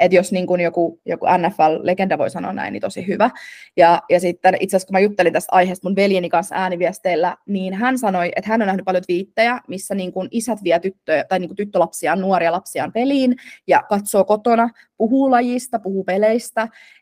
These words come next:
Et niinku mikä voisi olla parempaa, jos saadaan A, uutta yleisöä, asiakaskuntaa ehkä äärelle, mut niinku yhdistää perheitä. Et,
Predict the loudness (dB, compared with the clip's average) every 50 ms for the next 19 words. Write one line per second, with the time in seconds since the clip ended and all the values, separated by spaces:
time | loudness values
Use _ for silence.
0 | -6 -4 -4 -2 -4 -4 -4 -4 -4 -4 -4 -2 0 0 0 0 0 0 0 -2
1 | -2 -4 0 0 2 2 2 2 2 2 2 2 0 -2 -4 -2 -2 0 -2 -2
2 | -2 -2 -2 -2 -2 -2 -4 -6 -4 0 0 0 2 2 0 0 0 -2 -2 -2
3 | -2 -2 -2 -4 -4 -6 -6 -6 -6 -6 -6 -6 -4 -2 0 -2 -2 -2 -6 -6
4 | -4 -2 -2 0 0 0 0 -2 -4 -6 -8 -8 -8 -10 -10 -10 -6 -2 -2 -2
5 | 0 -2 -4 -6 -6 -8 -8 -10 -10 -10 -6 _ 0 0 0 0 -2 -4 -4 -4
6 | -2 -2 -4 -4